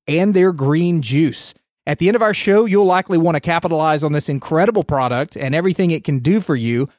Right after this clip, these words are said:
And if you do, I've made it easy for you. Just head over to success one oh one podcast dot com forward slash green juice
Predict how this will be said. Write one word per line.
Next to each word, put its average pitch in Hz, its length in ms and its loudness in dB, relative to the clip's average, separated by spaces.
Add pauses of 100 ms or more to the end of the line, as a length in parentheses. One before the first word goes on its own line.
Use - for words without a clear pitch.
(320)
And 131 160 -4
if 175 160 -2
you 226 100 -2
do, 196 460 2
I've 160 160 0
made 175 180 0
it 165 160 -2
easy 180 300 -2
for 127 160 -6
you. 107 240 -8 (120)
Just 147 160 -4
head 170 160 0
over 214 140 0
to 190 80 -2
success - 560 -6
one 170 220 0
oh 180 60 2
one 165 280 0
podcast 160 760 -4
dot 151 360 -4
com 151 420 0
forward 175 400 0
slash 160 400 -2
green 170 460 0
juice 151 580 -2